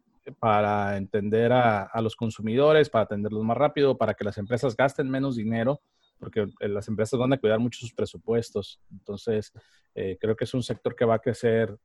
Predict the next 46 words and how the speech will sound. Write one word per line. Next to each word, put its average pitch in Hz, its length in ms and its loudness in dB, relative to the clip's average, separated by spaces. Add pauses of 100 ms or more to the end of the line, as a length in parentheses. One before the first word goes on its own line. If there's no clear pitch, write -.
(120)
este, 101 920 -10
la 110 80 -4
inteligencia 107 440 -4
artificial 110 420 -4
también. 107 520 -2
Empresas 117 500 -4
que - 80 -10
se 107 140 -6
dedican 110 280 -2
a 110 40 -2
inteligencia 104 420 -4
artificial 127 560 -4
van 113 200 -4
a 113 60 -4
tener 101 220 -10
buena, 104 400 -6 (720)
buena, 101 500 -2
buena 117 220 2
atracción. 113 580 0 (400)
Digo, 131 200 8
y - 20 8
ahorita 127 240 6
son 170 140 8
las 170 120 8
que - 100 4
se 139 120 4
me 120 80 4
ocurren, 190 360 6
pero 131 160 4
ahí 123 100 6
en 147 80 4
el 160 80 4
white 156 200 6
paper 160 340 4
está 156 180 2
muy 147 120 2
interesante, 131 500 2
te 113 100 -2
lo 110 60 2
voy 117 140 4
a, 120 260 2
te - 80 -8
lo 104 80 -2
voy 107 120 2
a 127 60 2
pasar. 107 360 0